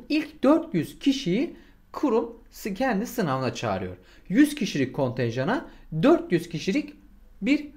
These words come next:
K P S S puan sıralamasıyla öğrenci çağırıyor. Tamam mı? Aday çağırıyor. Sonra kendisi bir kurum sınavı yapıyor. O kurum sınavında o ili tercih edenler arasında ilk iki yüze girmeniz lazım.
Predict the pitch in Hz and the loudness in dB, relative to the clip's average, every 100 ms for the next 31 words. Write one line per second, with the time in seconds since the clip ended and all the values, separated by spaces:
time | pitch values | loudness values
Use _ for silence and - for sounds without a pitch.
0 | - 196 196 190 208 202 233 233 185 156 | -4 0 2 2 0 0 -2 2 2 2
1 | - 208 202 156 135 - 165 285 - - | 0 0 0 0 -2 -2 0 0 -4 -6
2 | 233 196 156 127 110 - 98 95 - - | 4 6 6 2 -4 -2 0 0 -6 -14
3 | - 254 302 - - 170 170 131 - 107 | -6 -2 -2 -4 0 2 2 0 -2 -4
4 | 95 95 - - - - - 294 262 254 | -4 -6 -14 -18 -20 -10 0 2 2 -2
5 | - - - 285 320 196 214 285 - 214 | -6 -18 -2 0 0 -2 -2 -2 0 4
6 | 185 - 143 113 101 92 101 98 - - | 4 2 -2 0 -2 -4 -6 -8 -12 -20
7 | - - 285 320 - 233 302 339 - 180 | 0 6 6 6 0 0 2 -2 -2 0
8 | 147 131 120 113 98 - - - - 254 | 2 2 2 2 2 0 -14 -20 4 6
9 | 302 - 339 233 208 - 196 196 190 262 | 6 2 0 2 0 2 2 2 0 -2
10 | 247 175 165 170 165 160 139 120 113 - | 0 2 4 4 4 4 4 2 0 -6
11 | 113 123 254 320 - - - 254 330 - | -4 2 2 0 -6 -20 -4 0 0 -2
12 | - - 226 - 214 165 147 127 120 113 | -12 -8 -6 0 4 4 2 0 0 -2
13 | 104 104 101 98 | -4 -4 -4 -6